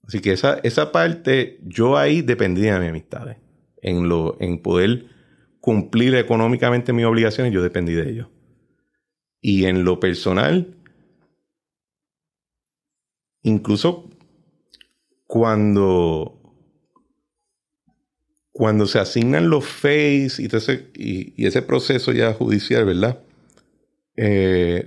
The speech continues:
la manera, que no sé si es la más saludable que lo, que lo bregué, eh, fue, fue convenciéndome que en cualquier día todo se podía volver a romper.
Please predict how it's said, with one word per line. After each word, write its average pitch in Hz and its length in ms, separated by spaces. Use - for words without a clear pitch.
la 104 220
manera, 98 640
que - 140
no 98 160
sé 117 140
si 113 120
es 101 60
la 107 80
más 104 140
saludable 110 460
que 98 100
lo, 92 180
que 101 140
lo 95 100
bregué, 98 420
eh, 95 640
fue, 98 1120
fue - 320
convenciéndome 143 640
que 135 80
en 110 40
cualquier 117 280
día 160 140
todo - 120
se - 120
podía 127 200
volver 107 300
a 101 60
romper. 98 420